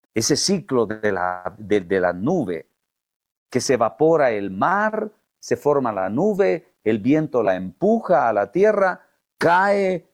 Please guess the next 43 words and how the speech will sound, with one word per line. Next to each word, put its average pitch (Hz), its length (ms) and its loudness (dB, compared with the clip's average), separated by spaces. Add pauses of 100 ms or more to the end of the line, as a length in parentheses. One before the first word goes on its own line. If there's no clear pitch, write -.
(520)
riega 160 480 4
la 127 180 2
tierra 185 460 2
para 123 200 0
que 113 120 -8
produzca 131 680 0
plantas, 165 600 0
frutas - 560 0
y 127 80 -4
todo, 226 640 2 (240)
y 113 100 2
el 110 80 4
agua 139 400 2
vuelve 160 480 2
a 156 100 0
caer 139 440 2
y 107 160 -4
llega 151 380 4
a - 20 0
los 123 180 0
ríos, 139 480 -4
y 120 60 -8
los 107 180 -6
ríos 202 380 0
van 165 180 0
a 151 100 -2
parar 139 300 2
al 131 160 0
mar, 131 340 0 (340)
todos 214 460 4
los 170 160 2
ríos 175 280 2
van 156 180 2
a 147 100 -4
parar 131 300 2
al 123 140 2
mar. 107 360 -2 (680)
Y 95 80 2
de 92 80 4
ahí 101 160 2
vuelve 135 500 -2
el 139 80 -8
ciclo. - 540 -10